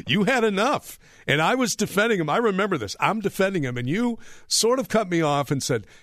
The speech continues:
"There's a point where you've gotta play. You've had enough snaps now.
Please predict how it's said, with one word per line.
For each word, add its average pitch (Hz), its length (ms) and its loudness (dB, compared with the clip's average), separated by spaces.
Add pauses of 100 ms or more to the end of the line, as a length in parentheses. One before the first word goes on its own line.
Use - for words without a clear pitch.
(140)
"There's 170 180 0
a 185 40 0
point 143 300 0
where 113 80 -4
you've 117 180 -2
gotta 98 220 -4
play. 87 340 -8 (600)
You've 175 340 0
had 196 200 2
enough 170 260 2
snaps - 480 -2
now. 78 240 -12